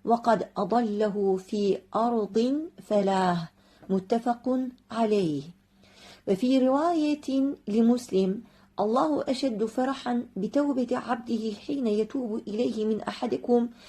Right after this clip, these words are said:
kâne ala rahiletihi bi ardin felatin fentel-, fenfeletet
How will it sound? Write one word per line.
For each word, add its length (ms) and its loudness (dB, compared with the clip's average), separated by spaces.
kâne 280 4
ala 360 4
rahiletihi 840 0
bi 160 2
ardin 400 2
felatin 720 0
fentel-, 640 0
fenfeletet 960 0